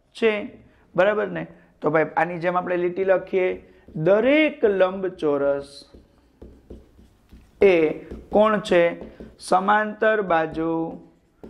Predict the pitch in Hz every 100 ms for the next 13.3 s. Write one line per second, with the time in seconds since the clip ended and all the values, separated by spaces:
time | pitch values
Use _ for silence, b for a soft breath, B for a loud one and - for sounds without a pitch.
0 | - - - 175 175 175 190 - - 143
1 | 131 127 123 143 131 - - - - -
2 | - _ - 175 214 220 208 208 208 214
3 | 214 214 233 226 220 214 - 220 - 202
4 | 196 208 202 - b b - 247 262 240
5 | 226 202 190 175 185 175 B B - 185
6 | 196 190 - - 165 208 247 226 214 208
7 | 208 202 180 180 175 170 214 220 - 170
8 | 180 170 180 180 165 135 - 127 _ _
9 | _ b b - 190 202 208 214 202 208
10 | 190 208 202 - 185 214 220 165 131 -
11 | b b - 185 196 208 202 208 202 196
12 | 180 185 220 208 190 160 151 160 175 175
13 | 202 190